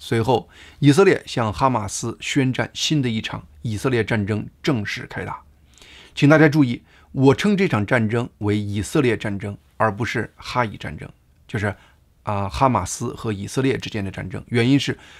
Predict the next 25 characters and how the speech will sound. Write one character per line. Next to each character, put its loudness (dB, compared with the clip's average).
我 6
看 6
到 6
这 4
场 4
战 2
争 -2
有 -6
极 0
高 2
的 0
概 -2
率 -8
会 -4
扩 -6
大， -8
蔓 6
延 0
到 -2
加 2
沙 0
地 -4
带 0
以 -6
外， 0